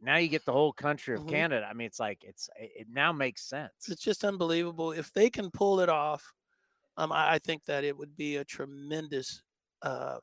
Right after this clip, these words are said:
Speaker 2: tremendous grab for Toronto and for the, for the country. Um, and, and once again, Ohtani <laughs> will now carry himself into a, a different, a different, a different place, a different, different atmosphere. He's already in rare air,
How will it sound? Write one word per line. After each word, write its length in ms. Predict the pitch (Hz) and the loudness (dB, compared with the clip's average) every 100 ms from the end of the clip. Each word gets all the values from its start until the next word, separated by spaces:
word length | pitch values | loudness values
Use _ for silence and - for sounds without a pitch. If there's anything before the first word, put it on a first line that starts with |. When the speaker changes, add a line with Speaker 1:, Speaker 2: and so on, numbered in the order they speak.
| _ | _
Speaker 2:
tremendous 500 | - 147 151 151 127 | -10 -6 -4 -4 -6
grab 340 | - 143 135 - | -4 -4 -2 -6
for 220 | - 131 | -4 -6
Toronto 560 | - 143 135 135 131 131 _ _ _ _ - | -6 -8 -4 -4 -6 -10 _ _ _ _ -10
and 100 | 143 | -10
for 280 | - 147 135 | 2 2 4
the, 260 | 131 127 143 - | 0 -4 -6 -6
for 120 | 143 | -4
the 80 | 139 | -4
country. 540 | - 139 143 131 139 _ _ _ _ _ - | -4 -6 -6 -10 -12 _ _ _ _ _ -2
Um, 260 | 147 143 | 0 -2
and, 220 | 139 139 - | -6 -6 -6
and 300 | 151 143 135 | -2 -2 -2
once 220 | 147 151 | -6 -6
again, 280 | 143 147 151 | -6 -4 -2
Ohtani 540 | 139 - 160 151 147 | -2 -2 -2 0 0
<laughs> 40 | 135 | 4
will 140 | 143 | 4
now 440 | 147 151 147 143 - _ _ _ _ _ _ - | 4 2 4 0 -2 _ _ _ _ _ _ 4
carry 260 | 196 175 165 | 10 10 10
himself 460 | 147 - 151 143 | 6 6 6 4
into 340 | 143 - 156 139 | -4 0 2 4
a, 380 | 135 139 139 139 | 2 0 -2 -2
a 40 | |
different, 520 | 143 170 165 165 151 - | 4 6 6 0 -4 -4
a 80 | 147 | -4
different, 400 | 156 160 170 170 | 2 2 0 -2
a 100 | 160 | -2
different 400 | 147 170 - 151 | 2 0 0 -8
place, 360 | - 165 151 - | 0 4 4 0
a 20 | |
different, 360 | 139 160 156 147 139 | -4 -4 -4 -8 0
different 320 | 190 - 156 | 0 0 -2
atmosphere. 540 | 147 - 143 - 143 | -2 -4 -10 -4 -2
He's 140 | 147 151 | 2 6
already 440 | 175 170 165 160 | 8 8 6 4
in 120 | 139 | -2
rare 420 | 127 151 156 147 127 | 2 6 6 4 2
air, 380 | 156 143 113 | 2 2 0